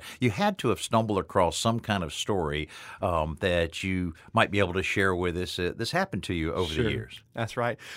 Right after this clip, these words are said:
Speaker 2: So I think it's probably safe to say that most of your listeners are do-it-yourself type of people, right?
Speaker 1: Mm-hmm.
Speaker 2: Like, that's,
Speaker 1: Yeah.
Speaker 2: I'm the same way.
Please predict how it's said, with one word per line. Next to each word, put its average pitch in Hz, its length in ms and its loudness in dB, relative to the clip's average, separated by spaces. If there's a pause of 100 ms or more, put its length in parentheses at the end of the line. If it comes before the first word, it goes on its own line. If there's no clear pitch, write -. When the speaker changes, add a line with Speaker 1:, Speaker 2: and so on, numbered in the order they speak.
Speaker 2:
So 165 100 4
I 151 60 6
think 269 180 0
it's 233 80 0
probably 180 260 6
safe 156 260 6
to 147 80 0
say 123 220 2
that 123 120 2
most 165 340 2
of 165 80 2
your 175 100 8
listeners 117 540 2 (300)
are 120 120 4
do-it-yourself 127 680 4
type 117 180 2
of 113 120 -2
people, 90 340 -4
right? 123 300 2
Speaker 1:
Mm-hmm. - 100 0
Speaker 2:
Like, 110 100 0
that's, 123 200 0
Speaker 1:
Yeah. 135 100 0
Speaker 2:
I'm 151 100 6
the 147 80 6
same 117 260 2
way. 92 220 -4